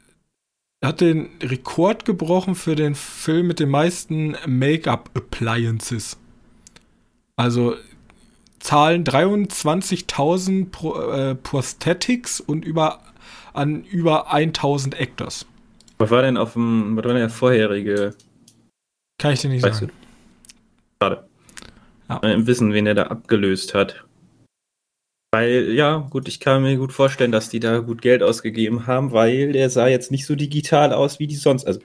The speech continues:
Speaker 2: der schaute auch schon sehr digital aus, aber im
Speaker 1: Ja.
Speaker 2: Verhältnis.
Speaker 1: Im Grunde, ähm, ist der Film die Fortführung von Teil zwei und beendet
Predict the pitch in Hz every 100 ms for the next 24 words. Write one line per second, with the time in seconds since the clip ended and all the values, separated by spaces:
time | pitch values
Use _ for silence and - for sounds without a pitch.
0 | - 95 123 110 107 98 - 95 95 92
1 | 92 90 101 101 98 - - 50 - _
2 | _ _ _ _ _ _ _ _ _ _
3 | _ _ - 131 113 107 98 - - -
4 | _ _ - 147 151 190 254 247 240 -
5 | 196 190 185 190 185 180 - - - -
6 | - 190 - - - 180 170 160 - -
7 | 165 175 185 180 175 165 - - _ _
8 | _ _ _ _ 131 - 139 151 - 156
9 | 151 147 - 139 135 127 - - 135 156
10 | 208 180 156 139 135 160 202 190 190 -
11 | -